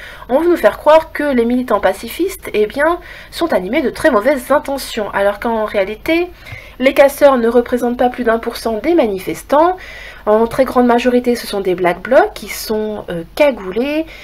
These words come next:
qui sont habillés tout en noir, donc, euh, parfois ils mettent un gilet jaune pour discréditer le mouvement. Il y a, euh, de temps à autre quelques gilets jaunes effectivement qui cassent, euh, d'après les directs, euh, sur certaines chaînes alternatives comme R T et Spoutnik.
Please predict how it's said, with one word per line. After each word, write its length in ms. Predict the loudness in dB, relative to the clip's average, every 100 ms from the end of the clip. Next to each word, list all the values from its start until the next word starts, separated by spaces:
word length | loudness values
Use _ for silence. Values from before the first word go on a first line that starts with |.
| -20 -12
qui 140 | -10
sont 300 | -6 -2 0
habillés 380 | 2 0 0 -2
tout 220 | -2 -6
en 120 | -4
noir, 340 | 0 2 2 0
donc, 320 | -6 -6 -8
euh, 40 |
parfois 460 | -6 -6 -6 -2 0
ils 100 | 2
mettent 180 | 0 -2
un 80 | -4
gilet 240 | -2 0
jaune 180 | 0 -4
pour 140 | -8
discréditer 540 | -8 -8 -6 -6 -4 -4
le 80 |
mouvement. 460 | -4 -4 0 0 0 -8 -20 -20 -20 -18 -8
Il 180 | -4 4
y 80 | 4
a, 320 | 6 2 0
euh, 180 | -2 -2
de 100 | -2
temps 240 | -2 2
à 100 | 2
autre 220 | 2 -4
quelques 380 | -6 -4 -2 -2
gilets 240 | -6 -4
jaunes 180 | -2 -2
effectivement 640 | -2 -6 -6 -6 -4 -4
qui 220 | -4 -8 0
cassent, 420 | 2 2 -2 -8 -8 -10 -14 -8 -6 -4
euh, 60 | 0
d'après 340 | 0 2 2
les 120 | 2
directs, 560 | 0 -2 -2 -2 -4 -4
euh, 260 | -6 -6 -10 -16 -12
sur 160 | -10 -6
certaines 340 | -6 -4 -4
chaînes 240 | -4 -4 -2
alternatives 640 | -4 -4 -4 -2 -2 -2
comme 200 | -2 -4 -4
R 140 | -10 -6
T 140 | -4
et 40 | -4
Spoutnik. 600 | -8 -10 -4 -4 -4